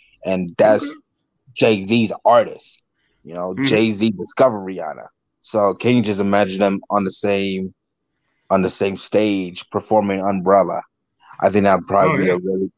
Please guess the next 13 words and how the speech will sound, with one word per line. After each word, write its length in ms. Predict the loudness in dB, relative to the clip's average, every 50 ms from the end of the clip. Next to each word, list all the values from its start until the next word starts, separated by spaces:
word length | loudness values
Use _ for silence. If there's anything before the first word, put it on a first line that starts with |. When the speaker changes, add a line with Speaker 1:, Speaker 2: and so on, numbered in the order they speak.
| _ _ 0
Speaker 1:
that 160 | 2 2 2 2
could 160 | -2 -4 -4
probably 320 | 0 2 2 2 2 0 -2
be 160 | -4 -4 -4
a 80 | -4 -4
really 360 | -4 -6 -4 -4 -4 -6 -8
good, 380 | -6 -6 -4 -4 -4 -4 -4
um, 320 | -6 -6 -4 -6 -6 -8 -10 -14 _ _ _ _ _ _ _ _ _ _
start 420 | -14 -8 -2 2 4 4 6 6 4
out. 260 | 4 2 2 0 -4 -10 -18 _ _ -12
I 100 | -10 -10
don't 220 | -8 -10 -10 -10 -10
know. 300 | -10 -8 -8 -8 -10